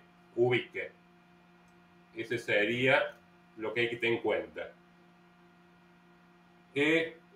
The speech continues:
perdón, eso de doblemente encadenada, estoy diciendo mal.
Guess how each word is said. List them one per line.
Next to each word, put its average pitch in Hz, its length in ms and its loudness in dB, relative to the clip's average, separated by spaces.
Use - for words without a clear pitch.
perdón, 151 460 10
eso 196 300 10
de 160 160 12
doblemente 190 600 12
encadenada, 165 1040 12
estoy 170 240 8
diciendo 160 440 8
mal. 131 360 12